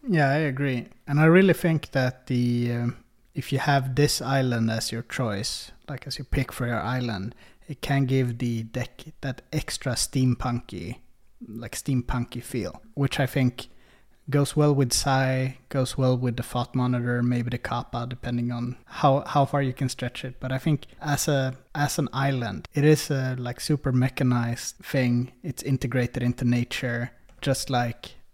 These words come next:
technology is integrated onto turtles and stuff like that now. But I do think that it's, it's a super clean pick. And this, this island looks more of a steam vent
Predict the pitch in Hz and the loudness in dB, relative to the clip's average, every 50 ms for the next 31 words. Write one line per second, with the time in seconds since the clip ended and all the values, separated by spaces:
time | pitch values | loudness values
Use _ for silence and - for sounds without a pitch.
0 | - - - 156 139 - 147 135 131 131 127 123 117 131 123 120 - - 127 127 | -14 -4 -2 -2 2 4 4 4 6 6 4 2 0 0 -2 -2 -2 -2 -2 -2
1 | 120 - - 120 - 123 120 120 - - - 120 120 120 117 120 120 - - 127 | -2 -2 -2 -4 -4 -4 -4 -4 -6 -6 -6 -6 -4 -4 -4 -4 -4 -4 -6 -6
2 | - - 135 123 117 - - 120 113 117 - - - - - - - 120 117 117 | -4 -2 0 0 0 -2 -4 -6 -6 -6 -6 -8 -10 -10 -10 -10 -10 -8 -8 -8
3 | - - - 127 - - 127 123 127 - - 123 135 - - - - 139 - _ | -8 -8 -8 -10 -8 -8 -8 -8 -8 -8 -8 -8 -8 -10 -12 -12 -12 -12 -14 _
4 | _ - 139 156 165 185 185 - 196 175 143 - - 147 135 131 127 - - - | _ 4 6 8 10 8 8 8 6 4 4 4 2 2 2 2 0 -2 -4 -10
5 | - - - - - - - - - - - 170 147 - - - - - 151 143 | -12 -14 -20 -20 -20 -20 -20 -20 -20 -8 -4 -2 -2 -2 -2 -2 -4 -2 0 0
6 | 143 135 135 - - - 180 165 - - 160 - - - - 147 139 139 - - | 2 0 0 2 6 8 8 8 8 4 0 0 0 0 2 2 4 2 2 2
7 | - 147 143 - - - - - - - - - - - - - 143 147 143 113 | 0 0 0 -2 -4 -12 -20 -18 -18 -18 -20 -18 -16 -10 -2 2 4 4 6 8
8 | 180 220 226 - - - - - - 147 190 202 - - 135 143 156 151 143 139 | 8 8 8 6 0 -6 -8 -2 2 4 4 4 4 2 2 4 4 6 6 4
9 | 123 120 123 131 - - - 127 127 131 147 165 175 180 175 - 147 131 135 123 | 4 4 2 0 -2 -2 0 2 4 6 6 8 8 8 8 6 2 0 0 -2
10 | - - - - 151 147 147 135 127 131 123 117 123 120 - - - - - - | -2 -2 0 2 4 4 6 4 4 2 0 -2 -2 -4 -6 -8 -10 -10 -10 -14